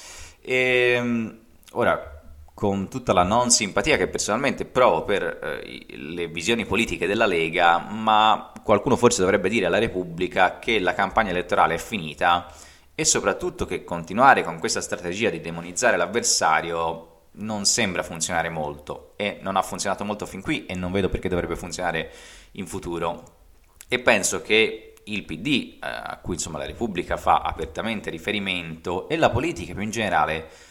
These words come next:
avrebbero un sacco bisogno di voci critiche, soprattutto provenienti dalla parte,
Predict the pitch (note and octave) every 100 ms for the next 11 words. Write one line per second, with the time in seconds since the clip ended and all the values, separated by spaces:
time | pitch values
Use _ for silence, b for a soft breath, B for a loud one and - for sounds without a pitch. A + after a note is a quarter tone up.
0 | B _ C3+ A#2 F#2+ G#2 G2 D#3+ - -
1 | A2+ G2 A2 G2 F2 E2+ B2 B2+ G#2 -
2 | F#2 F#2 F#2 - F#2+ F#2 - D#3+ D#3 A#2+
3 | - A#2+ A#2+ A#2+ A#2+ B2+ A2+ G2+ F#2+ -
4 | F#2+ G2 F#2 F2 D#2+ - - E2+ E2+ E2+
5 | - -